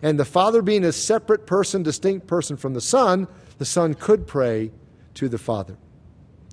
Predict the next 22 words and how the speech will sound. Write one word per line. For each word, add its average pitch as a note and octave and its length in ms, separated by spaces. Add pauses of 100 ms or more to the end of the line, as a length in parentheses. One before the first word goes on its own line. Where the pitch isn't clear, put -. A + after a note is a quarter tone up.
(540)
Uh, C#3 80
next G3 280
question, G3 360
when F3+ 180
you F#3+ 140
die, G3 360
do D3+ 120
you F3+ 140
go E3+ 180
directly F3+ 480
to E3 180
judgment F#3 600 (760)
or D3+ 140
wait E3+ 240
in G3 80
the F#3 80
grave F3 320
for D#3+ 120
his D#3 180
return D#3+ 400
and C#3+ 160
resurrection? C3+ 720